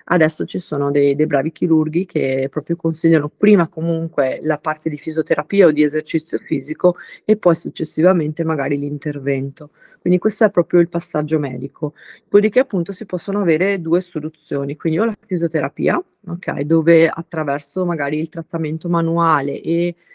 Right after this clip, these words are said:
e proprio la, mm, consapevolezza attraverso alcuni esercizi di quello che è la parete addominale del trasverso, viene un po' educata la donna nella sua, eh, gestione dell'attività quotidiana.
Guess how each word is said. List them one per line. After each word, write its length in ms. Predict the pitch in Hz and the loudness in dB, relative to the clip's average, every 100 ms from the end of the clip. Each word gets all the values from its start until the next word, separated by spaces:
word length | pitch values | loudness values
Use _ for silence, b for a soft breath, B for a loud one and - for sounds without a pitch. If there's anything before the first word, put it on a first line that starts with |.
| b b | b b
e 380 | 151 151 147 147 | -6 -4 -4 -6
proprio 360 | 160 - 202 160 | -12 -4 0 0
la, 600 | - 156 147 143 143 143 | -2 -2 -2 -4 -6 -8
mm, 520 | 147 151 147 151 151 147 _ _ _ _ _ _ | -10 -10 -10 -12 -12 -16 _ _ _ _ _ _
consapevolezza 1040 | 190 190 190 180 170 151 160 214 - - 143 | -2 0 -2 0 0 4 4 4 0 -10 -10
attraverso 800 | 147 151 143 147 - - 151 147 | -8 -8 -6 -8 -10 -4 -4 -2
alcuni 380 | 139 - 156 160 | -6 -4 -2 -2
esercizi 880 | 160 165 - - 175 - - 151 143 B B - | 0 -2 -2 -2 -2 -2 -2 -2 -2 B B -16
di 80 | |
quello 240 | - 160 170 | 2 2 4
che 120 | 151 | 2
è 140 | 147 | 2
la 120 | 147 151 | 0 0
parete 340 | 143 151 151 | -6 -6 -4
addominale 400 | 160 175 156 139 | -2 0 0 -2
del 120 | 143 | -4
trasverso, 520 | - 233 175 147 - 165 | -6 -6 0 -2 -2 -2
viene 160 | 165 | 0
un 80 | 170 | 0
po' 120 | 170 | 0
educata 440 | 151 151 151 - 156 | -2 -4 -6 -2 0
la 100 | 190 | 2
donna 460 | 147 151 156 170 b b b | 2 2 0 -2 b b b
nella 240 | - 165 185 | -2 0 0
sua, 640 | - 165 160 165 160 151 | -2 0 2 2 0 -2
eh, 320 | - 151 147 | -8 -8 -6
gestione 400 | 151 170 - 170 | -8 -10 -6 -4
dell'attività 560 | 180 156 156 147 147 147 | -2 -4 -4 -14 -12 -14
quotidiana. 680 | - 151 143 143 139 135 | -12 -16 -8 -8 -6 -10